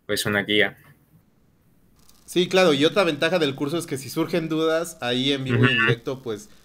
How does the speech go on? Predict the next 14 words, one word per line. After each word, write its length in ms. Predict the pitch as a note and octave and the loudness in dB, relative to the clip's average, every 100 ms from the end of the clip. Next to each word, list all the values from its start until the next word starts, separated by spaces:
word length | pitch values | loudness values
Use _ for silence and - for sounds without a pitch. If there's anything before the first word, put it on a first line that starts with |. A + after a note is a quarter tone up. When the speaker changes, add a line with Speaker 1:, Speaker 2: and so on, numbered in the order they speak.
| _ _ - | _ _ -10
Speaker 2:
las 140 | A2+ | -2
van 120 | B2+ | 0
a 80 | C#3 | 0
poder 240 | C3+ B2+ B2+ | 2 0 0
preguntar 340 | B2+ A2+ A2+ | -4 -4 -4
a 120 | A2 | -6
Cristian, 480 | A#2 A2+ - A2+ A2+ | -6 -8 -8 -10 -10
¿no? 160 | B2 - | -12 -6
Como 200 | B2+ A#2 | -2 0
estamos 320 | B2+ D3+ D3+ | 0 0 4
Speaker 1:
Sí. 100 | C3 | 6
Speaker 2:
haciendo 220 | C#3 C#3+ | 8 8
ahora. 360 | A#2+ C#3+ F#3+ - _ _ _ _ _ _ _ - | 6 0 -4 -12 _ _ _ _ _ _ _ -12
Speaker 1:
Exacto. 500 | C#3 A2+ - A2 | -2 -2 0 -6